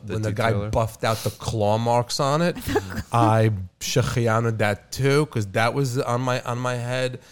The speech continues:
Speaker 2: Um, when he buffed out those wheels, I was, I was so Shechianu'ing that car. But the computer, it was just like,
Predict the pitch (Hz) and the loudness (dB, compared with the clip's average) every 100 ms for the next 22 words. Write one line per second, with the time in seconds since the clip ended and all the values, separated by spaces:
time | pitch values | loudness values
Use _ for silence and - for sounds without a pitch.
0 | - - _ 104 101 101 98 95 101 98 | -20 -20 _ -4 -2 -2 -4 -6 -8 -8
1 | 87 110 110 127 110 110 98 101 113 120 | -4 -2 -2 -2 -4 -4 -8 -6 -2 -2
2 | 113 110 123 117 - - 113 107 - 147 | -2 -2 -4 -6 -12 -8 -6 -6 -4 -4
3 | - 135 - 113 117 117 110 110 131 127 | -4 -6 -4 -2 -2 -2 -4 -4 -4 -4
4 | - - - 113 120 117 113 113 110 95 | -8 -20 -12 0 0 0 -4 -8 -8 -10
5 | - 143 147 147 143 - _ _ _ - | -6 -2 0 0 -2 -10 _ _ _ -10
6 | 131 131 135 120 165 190 220 - | -4 -2 -2 -2 -4 0 -2 -2